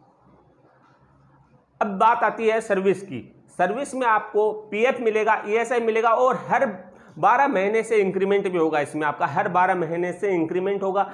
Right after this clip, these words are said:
Plus आप कितना अच्छा काम करते हैं उन पे incentive भी आपको मिलेगा। और ड्यूटी है वह आपकी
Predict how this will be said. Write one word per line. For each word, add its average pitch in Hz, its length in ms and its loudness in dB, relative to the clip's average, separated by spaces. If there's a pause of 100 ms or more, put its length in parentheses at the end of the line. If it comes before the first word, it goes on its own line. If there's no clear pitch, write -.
(260)
Plus 262 300 4
आप 226 300 2
कितना 220 300 0
अच्छा 254 220 0
काम 208 240 0
करते 196 240 -4
हैं 185 80 -2
उन 190 240 -2
पे 180 180 -6 (120)
incentive 190 560 -2
भी 165 160 -2
आपको 170 380 -2 (280)
मिलेगा। 139 540 0 (1500)
और 220 340 2 (800)
ड्यूटी 208 440 -2
है 262 320 2
वह 220 260 2
आपकी 220 420 -2